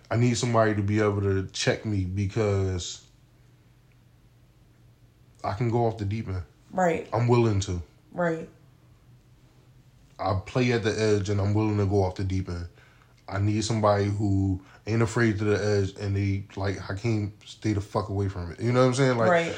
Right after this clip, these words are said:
Speaker 1: I need somebody to be able to do that for me because I won't do that for myself.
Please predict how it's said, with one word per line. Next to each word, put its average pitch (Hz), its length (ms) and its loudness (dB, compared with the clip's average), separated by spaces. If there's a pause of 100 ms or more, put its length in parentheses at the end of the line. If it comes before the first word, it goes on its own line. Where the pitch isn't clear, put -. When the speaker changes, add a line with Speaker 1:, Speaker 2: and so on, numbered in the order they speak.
(220)
Speaker 1:
I 117 60 2
need 147 160 10
somebody 156 280 10
to 143 100 10
be 143 140 8
able 131 140 6
to 123 60 0
do 127 200 2
that 135 160 6
for 127 140 0
me 123 180 2
because 117 520 4
I 104 140 4
won't 113 400 2
do 104 80 -2
that 107 160 2
for 107 80 -4
myself. 98 380 -4